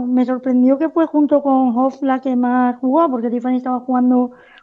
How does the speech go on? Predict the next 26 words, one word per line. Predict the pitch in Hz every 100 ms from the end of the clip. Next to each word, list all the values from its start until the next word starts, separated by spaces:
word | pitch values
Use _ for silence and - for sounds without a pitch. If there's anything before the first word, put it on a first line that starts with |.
| -
últimamente | 254 269 269 269 262 269
poco, | 285 302
pero | 311 269
bueno, | 254 233
sigue | 240 240
jugando | 240 240 247 247 240 240
a |
un | 240 247
nivel | 247 247 247 247
de | 247
puntos, | 240 - 254 254 254
valoración | 247 247 247 247 247
in-, | 247 240 - _ _ _ _
increíble. | - 269 269 277 269 285 294 311 330 349 349 262 254
Eh, | 247
Katie | 277 285 277 269
Luz | 277 277
sigue | 277 262 247
a |
lo | 247 254
suyo, | 320 330 359 392
anotando | 311 247 254 262 254 254 254
y | 254
anotando | 247 247 269 262 254 254 254 254
y | 254
anotando. | 247 247 294 349